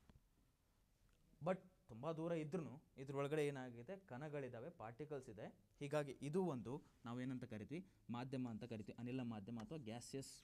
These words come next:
medium ಅಂತ ಕರಿತೀವಿ ನಾವು. ಓಕೆ, so ನಮಗೇನು ಗೊತ್ತಾಯ್ತು? ಯಾವುದ್ರೊಳಗಡೆ ಕಣಗಳಿರ್ತವೆ ಅಥವಾ particles ಇರ್ತವೆ ಅವುಗಳನ್ನೆಲ್ಲ ನಾವೇನಂತ ಕರಿತೀವಿ? ಮಾಧ್ಯಮ ಅಂತ ಕರಿತೀವಿ ನಾವು, medium ಅಂತ ಕರಿತೀವಿ. ಹಾಗಾದ್ರೆ ನಮಗೆ ಇವಾಗ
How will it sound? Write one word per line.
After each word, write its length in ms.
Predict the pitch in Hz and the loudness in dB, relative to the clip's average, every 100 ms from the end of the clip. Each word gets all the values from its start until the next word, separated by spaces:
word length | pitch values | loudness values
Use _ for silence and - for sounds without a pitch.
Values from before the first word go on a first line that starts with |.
| 117 | -2
medium 300 | 120 117 107 101 | -2 -2 -6 -10
ಅಂತ 120 | 98 143 | -10 -6
ಕರಿತೀವಿ 260 | 139 113 98 | -6 -8 -14
ನಾವು. 100 | - - - - - - - - _ _ - 110 | -18 -20 -20 -20 -20 -20 -20 -20 _ _ -14 -12
ಓಕೆ, 120 | - - - - - - - | -12 -18 -20 -20 -20 -20 -8
so 80 | 139 | -4
ನಮಗೇನು 320 | 127 143 151 151 | -2 -2 -2 -2
ಗೊತ್ತಾಯ್ತು? 340 | 143 135 123 180 - - - - - 113 | -2 -2 -2 -6 -8 -20 -20 -16 -10 -6
ಯಾವುದ್ರೊಳಗಡೆ 680 | 113 143 175 165 143 139 143 147 | 0 2 4 6 6 6 2 0
ಕಣಗಳಿರ್ತವೆ 680 | 117 139 139 143 127 107 110 139 120 | -4 -2 0 -2 -2 -6 -8 -10 -10
ಅಥವಾ 180 | 127 117 | -10 -6
particles 440 | 113 117 139 123 120 | -6 -4 -6 -6 -8
ಇರ್ತವೆ 300 | - 101 131 - - - - - 123 | -8 -8 -8 -10 -20 -20 -20 -2 4
ಅವುಗಳನ್ನೆಲ್ಲ 400 | 139 135 135 156 151 - 135 | 4 4 0 -2 -2 -8 -8
ನಾವೇನಂತ 360 | 131 131 139 127 | -6 -6 -6 -6
ಕರಿತೀವಿ? 320 | 123 110 127 208 - - - 117 | -4 -2 -2 -2 -6 -20 -6 -4
ಮಾಧ್ಯಮ 340 | 139 135 120 101 | -2 -4 -6 -8
ಅಂತ 120 | 107 151 | -10 -8
ಕರಿತೀವಿ 240 | 123 110 90 | -8 -8 -14
ನಾವು, 100 | - 123 | -12 -6
medium 240 | 131 123 107 | -4 -4 -6
ಅಂತ 120 | 104 147 | -8 -8
ಕರಿತೀವಿ. 280 | 123 - - - - - - - - | -8 -12 -20 -20 -20 -20 -20 -16 -2
ಹಾಗಾದ್ರೆ 240 | 147 147 120 | 0 2 0
ನಮಗೆ 220 | 135 160 | -2 -2
ಇವಾಗ 140 | 165 | -2